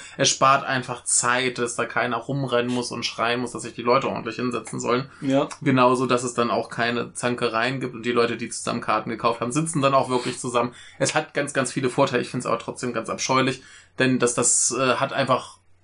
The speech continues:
Speaker 1: ma-, es, es macht mir mehr Spaß,
Speaker 2: Ja.
Speaker 1: wenn ich einfach sitzen kann, wo ich will. Ich muss nicht immer auf diesen furchtbaren Stühlen vorne sitzen, was an sich nie, kein Problem ist, aber wenn du dir halt echt so fünf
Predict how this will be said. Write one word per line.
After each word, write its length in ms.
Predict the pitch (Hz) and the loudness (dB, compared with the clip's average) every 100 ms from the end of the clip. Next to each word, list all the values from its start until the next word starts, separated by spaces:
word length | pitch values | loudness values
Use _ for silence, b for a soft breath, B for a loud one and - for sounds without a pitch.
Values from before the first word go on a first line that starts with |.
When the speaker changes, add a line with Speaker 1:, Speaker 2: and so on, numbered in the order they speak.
| _ | _
Speaker 1:
ma-, 140 | 156 151 | -4 -2
es, 100 | 156 - | -2 -4
es 140 | 143 | -2
macht 280 | 151 151 - | 0 0 -2
mir 100 | 147 | -2
mehr 240 | 139 135 | 2 2
Spaß, 540 | 131 - 117 127 135 - B | 2 0 4 4 2 -4 B
Speaker 2:
Ja. 160 | 135 135 | 4 6
Speaker 1:
wenn 100 | 139 | 6
ich 100 | 131 | 4
einfach 200 | 131 131 | 4 2
sitzen 300 | 139 - 139 | 2 0 2
kann, 240 | 139 135 | 0 -2
wo 160 | 127 139 | 0 0
ich 140 | 131 | 2
will. 160 | 143 156 | 4 4
Ich 160 | 147 | 2
muss 220 | 143 156 | 2 2
nicht 180 | 160 165 | 0 -2
immer 160 | 160 151 | -4 -6
auf 120 | 151 | -6
diesen 200 | - 185 | -8 -8
furchtbaren 500 | 170 190 185 165 160 | 0 0 0 -2 -4
Stühlen 360 | 160 - 175 175 | -4 -4 -2 -2
vorne 320 | 165 160 160 | 0 0 0
sitzen, 240 | 156 - B B B B | -2 -6 B B B B
was 240 | 156 151 | 2 2
an 160 | 160 160 | 0 0
sich 180 | 170 175 | 2 0
nie, 200 | 170 - | -2 -2
kein 260 | 180 196 | 0 0
Problem 420 | 196 180 175 185 | 0 2 6 6
ist, 120 | 170 156 | 6 0
aber 180 | 143 | -2
wenn 160 | 147 151 | -2 -4
du 80 | 147 | -4
dir 180 | 147 139 | -2 -2
halt 120 | 139 | -2
echt 140 | 147 | -4
so 80 | - | -8
fünf 280 | 156 160 160 | -6 -6 -6